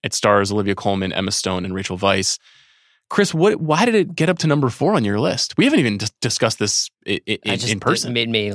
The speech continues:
Speaker 2: made me laugh more than any other movie this year outside of Death of Stalin. It just, it just cracked me up. And I thought it had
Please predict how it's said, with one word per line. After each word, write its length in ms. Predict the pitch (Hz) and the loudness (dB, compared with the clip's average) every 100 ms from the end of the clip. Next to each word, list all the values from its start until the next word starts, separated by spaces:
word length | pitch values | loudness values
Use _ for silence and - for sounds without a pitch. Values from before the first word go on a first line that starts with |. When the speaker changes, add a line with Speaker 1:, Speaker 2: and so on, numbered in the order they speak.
| - | -4
Speaker 2:
made 160 | 110 | -4
me 80 | 107 | -2
laugh 360 | 101 165 110 - | -4 -4 -6 -4
more 140 | 113 | -4
than 100 | 104 | -4
any 160 | 104 107 | -2 -2
other 160 | 104 | -2
movie 220 | 104 104 101 | -4 -4 -6
this 220 | 101 104 | -6 -4
year 80 | 101 | -6
outside 320 | 101 104 101 | -4 -4 -4
of 80 | 104 | -4
Death 200 | 98 98 | -6 -4
of 80 | |
Stalin. 460 | - 85 82 107 110 _ | -6 -4 -2 -4 -8 _
It 80 | 123 | -4
just, 280 | 113 127 - | -2 -4 -2
it 120 | 135 | -2
just 180 | 123 113 - - | -2 -6 -12 -10
cracked 420 | - 104 104 - | -2 0 0 -4
me 140 | 95 | -6
up. 220 | 92 87 _ - | -6 -6 _ -2
And 160 | 117 117 | 0 2
I 100 | 120 | 0
thought 400 | - 131 127 123 | 0 2 2 2
it 160 | 117 | 0
had 260 | 120 110 | 0 0